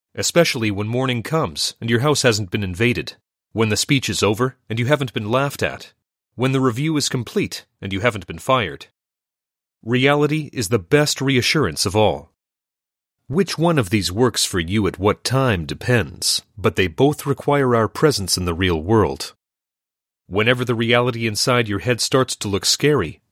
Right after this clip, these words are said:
it's usually the one outside that can provide the answers.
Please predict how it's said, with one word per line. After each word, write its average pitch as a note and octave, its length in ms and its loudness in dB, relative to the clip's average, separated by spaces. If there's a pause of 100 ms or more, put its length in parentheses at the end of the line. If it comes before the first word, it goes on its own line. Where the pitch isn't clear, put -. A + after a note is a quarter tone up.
it's B2 220 2
usually E3+ 400 2
the B2 140 4
one B2+ 200 2
outside A#2 600 2
that - 120 -4
can G#2 140 -6
provide G2+ 360 0
the G#2 140 0
answers. A#2 600 -2